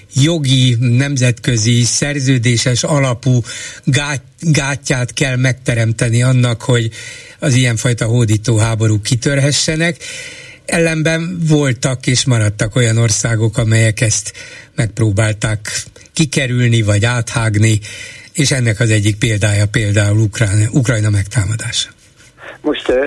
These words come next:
Speaker 2: ö, nem akarok, ö, e-, ezen a vonalon tovább menni, tehát a Krim jött, ter-, természetesen Ukrajna, ezek annyira közelmúltiak, hogy, hogy jól ismerjük, de nem véletlenül hoztam szóba a, a neandervölgyieket, mert a neandervölgyi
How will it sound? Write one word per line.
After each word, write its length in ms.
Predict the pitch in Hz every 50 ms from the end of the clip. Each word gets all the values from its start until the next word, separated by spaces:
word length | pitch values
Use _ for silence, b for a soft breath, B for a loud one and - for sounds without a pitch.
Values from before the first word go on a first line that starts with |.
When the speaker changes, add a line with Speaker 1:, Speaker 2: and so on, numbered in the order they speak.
| -
Speaker 2:
ö, 140 | - 147 143 135
nem 160 | 143 170 180 165
akarok, 460 | 139 - - 120 113 - - 135 - -
ö, 100 | 120 127
e-, 340 | 120 123 120 117 123 -
ezen 220 | 120 107 117 113 104
a 200 | 107 101 101 110
vonalon 520 | 92 92 110 113 107 110 104 104 101 98
tovább 340 | - 120 110 107 110 104 104
menni, 300 | 104 104 101 104 101 95
tehát 320 | - 104 95 92 95 -
a 60 | - -
Krim 340 | - - 110 127 139 143
jött, 220 | 131 120 113 - -
ter-, 180 | - 101 98 - -
természetesen 720 | 107 107 101 98 95 - - 92 - - - - - 95
Ukrajna, 520 | - 127 120 - - 117 107 101 98 95
ezek 280 | 95 92 90 95 95 - - -
annyira 420 | 107 - 110 107 107 92 87 87
közelmúltiak, 880 | - - 98 87 80 92 85 85 85 82 82 85 80 - 92 87 85 82 -
hogy, 180 | - 98 - B B B B B B B B
hogy 160 | - 92 85
jól 220 | 92 107 104 101 90
ismerjük, 600 | 95 92 - 110 104 104 104 98 113 135 151 B B B B B B B
de 280 | - - 110 107 107 - -
nem 260 | - 131 185 202 190
véletlenül 520 | 147 123 117 110 107 101 - - 101 101 98
hoztam 360 | 92 113 110 - - 101 85 85 - -
szóba 600 | 113 107 107 92 92 92 92 98 98 92 92 90
a, 80 | 87 -
a 160 | - 104 90
neandervölgyieket, 1300 | 90 101 107 101 95 92 90 85 85 90 87 85 87 90 92 92 92 92 92 95 92 90 - - 110 135 143 B B B B B B B B
mert 220 | 110 95 - -
a 60 | 117
neandervölgyi 1120 | 127 170 220 233 175 131 117 101 92 95 95 - - 113 117 107 104 87 85 87 - -